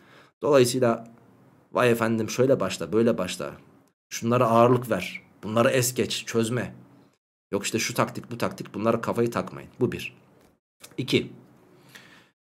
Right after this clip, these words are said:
Şimdi illaki denemelere yavaş yavaş başlıyorsunuz artık. Deneme sınavları yapacak kurumlar size, Türkiye geneli denemeler gerçekleşecek, bunlara gireceksiniz falan.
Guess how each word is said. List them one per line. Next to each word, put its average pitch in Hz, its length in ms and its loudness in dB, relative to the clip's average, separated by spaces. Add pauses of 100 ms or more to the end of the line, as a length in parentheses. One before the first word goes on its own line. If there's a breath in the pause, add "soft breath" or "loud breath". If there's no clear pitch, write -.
Şimdi 175 180 0
illaki 156 420 0
denemelere 135 560 2
yavaş 139 360 2
yavaş - 280 -4
başlıyorsunuz 95 640 -6
artık. - 320 -10
Deneme 98 280 -6
sınavları 90 480 -6
yapacak 90 500 -8
kurumlar 92 420 -6
size, 92 640 -6 (420 loud breath)
Türkiye 110 360 -4
geneli 98 360 -4
denemeler 95 420 -4
gerçekleşecek, 98 880 -6
bunlara 98 280 -4
gireceksiniz 95 720 -6
falan. 165 260 -4